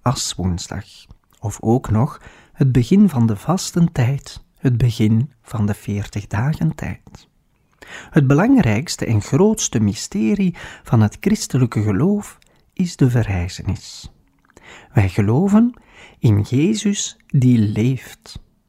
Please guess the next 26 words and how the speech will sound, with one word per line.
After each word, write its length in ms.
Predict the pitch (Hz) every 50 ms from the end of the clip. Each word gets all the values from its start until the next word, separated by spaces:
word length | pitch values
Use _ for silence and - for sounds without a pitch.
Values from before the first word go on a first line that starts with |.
| _ - _ - - - _
Hij 140 | - 139
is 600 | - - 226 262 - - - - - - - _ _ _ _ _ _ _ _ _ _ _
gestorven 840 | _ - - 95 - - - - 220 247 247 190 127 101 - - _ _ _
op 140 | _ 104 -
het 200 | - 104 - -
kruis, 760 | - 170 196 233 214 131 - - - - - - - - _ _ _ _ _ _ - - _ _ - - - - -
maar 120 | - 131
hij 140 | 139 147 151
is 340 | - 190 180 - - - - _
ook 380 | 175 175 180 175 _ - - - _
verrezen 800 | _ - - - 151 - 143 110 98 92 87 - - - - _ _ _ _ _ _ _ _
en 160 | - 139 143
hij 120 | 147 135 135
leeft 640 | 131 127 139 151 175 185 - - _ - - _ _
nog, 600 | - 110 104 101 101 101 - - - - - - _ _ _ _ -
nu 320 | 131 147 156 185 202 208
nog. 520 | 180 135 113 92 - - - - - - _ _ _ _ _ _ _ _ _ _ _ - - - - _ _ _
We 80 | _ 120
hebben 240 | 98 110 113 127 113
het 160 | 110 110 -
hier 240 | - 127 127 120 117
dus 240 | 123 110 104 - -
niet 300 | 131 143 156 151 - - - - - - - -
over 460 | - 139 131 131 127 139 120 120 - _
een 220 | _ 127 117 113 - -
reïncarnatie, 1600 | 156 123 104 - 110 113 127 131 - - 131 123 123 - 113 104 104 104 107 104 104 104 117 143 - - 208 214 254 -